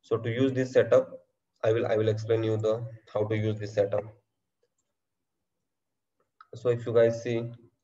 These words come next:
this black color is five moving average, and the red color is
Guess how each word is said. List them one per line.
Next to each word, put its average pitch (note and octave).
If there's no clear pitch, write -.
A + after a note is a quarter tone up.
this A#2
black A2+
color A#2
is -
five A#2+
moving G#2
average, G#2
and A2
the G#2
red A#2+
color A2
is B2+